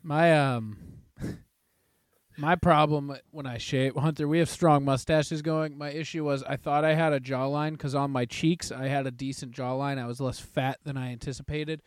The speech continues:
And then when I got rid of my chin hair, I went, "Nope, still fat."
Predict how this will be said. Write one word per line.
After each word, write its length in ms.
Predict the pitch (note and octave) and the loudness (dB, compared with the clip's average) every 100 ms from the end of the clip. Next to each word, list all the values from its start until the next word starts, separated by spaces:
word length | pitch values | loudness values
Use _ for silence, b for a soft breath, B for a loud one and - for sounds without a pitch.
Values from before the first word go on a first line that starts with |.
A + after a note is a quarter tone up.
| b b b - | b b b -14
And 160 | C#3 | -6
then 160 | C#3+ D3+ | -2 0
when 100 | D3+ | 0
I 80 | C#3 | 4
got 220 | C#3+ C#3 | 4 6
rid 120 | C#3 | 4
of 60 | C3 | 4
my 140 | A#2 | 2
chin 320 | - - D#3+ | 0 2 4
hair, 340 | B2+ B2 A#2 A2 b b - | 4 2 0 -2 b b -4
I 80 | C#3 | 2
went, 240 | D3 C#3+ | 2 2
"Nope, 340 | D3+ D#3+ - | 6 6 6
still 440 | - - - D#3+ D3 | -2 -4 2 4 4
fat." 340 | - A#2+ A#2 | 4 2 2